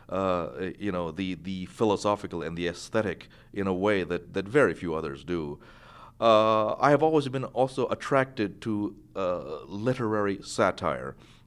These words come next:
Uh, in fact, m-, the writer that I really studied, uh, in college, uh, uh, in, among the ancient writers was the great satirist Juvenal. Uh, uh, he was a very pungent satirist, so I like,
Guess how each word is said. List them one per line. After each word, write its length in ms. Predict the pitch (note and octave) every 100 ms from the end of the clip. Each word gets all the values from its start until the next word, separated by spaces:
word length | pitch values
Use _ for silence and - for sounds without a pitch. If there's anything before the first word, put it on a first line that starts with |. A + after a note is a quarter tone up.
| -
Uh, 220 | F#2+ F2+ E2
in 60 |
fact, 240 | F2+ F#2 -
m-, 220 | F2+ F#2+ E2
the 100 | G#2
writer 300 | G#2 A2+ G2+
that 120 | F2+
I 60 | F#2
really 320 | F2 A2 G2
studied, 400 | - G#2 F#2 F2
uh, 160 | - E2
in 160 | E2 E2+
college, 440 | F#2+ E2 D2+ D#2+
uh, 20 |
uh, 600 | D2 D#2+ D2+ - D2 D#2+ - E2+ -
in, 160 | F2 E2
among 220 | F2+ E2
the 100 | E2
ancient 260 | F2+ E2+
writers 380 | D#2+ E2+ D#2 C#2+
was 120 | D#2+ D2+
the 80 |
great 200 | D#2 D#2+
satirist 540 | - F2+ E2 D#2+ D#2 -
Juvenal. 580 | D#2 A2+ F#2 D#2+ C2+ - - - - -
Uh, 40 |
uh, 800 | D#2+ D#2 D2 D2 A#1 D2+ C2+ -
he 120 | D#2+ E2+
was 140 | D2
a 60 | D2+
very 280 | G2+ G2+
pungent 680 | G2 - - C#3+ G#2+ F#2+ E2 -
satirist, 420 | G2+ E2 D#2+ C#2+
so 120 | F2
I 80 | F2+
like, 340 | F#2 B2 A#2+